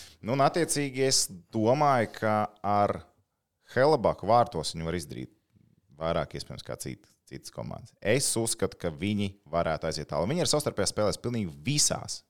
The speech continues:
pilnīgi visās uzvarēja Colorado Avalanche. Protams, tā ir regulārā sezona.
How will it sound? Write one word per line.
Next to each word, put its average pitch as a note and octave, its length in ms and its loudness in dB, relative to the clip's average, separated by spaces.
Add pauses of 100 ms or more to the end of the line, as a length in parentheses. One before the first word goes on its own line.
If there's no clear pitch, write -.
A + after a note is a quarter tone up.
pilnīgi G#2 380 -6
visās A#2 540 0
uzvarēja F#2+ 340 -2
Colorado E2+ 380 0
Avalanche. C#2 400 -8 (560)
Protams, C3 280 0
tā C3 140 6
ir B2 80 6
regulārā F#2 320 4
sezona. D#2+ 340 -4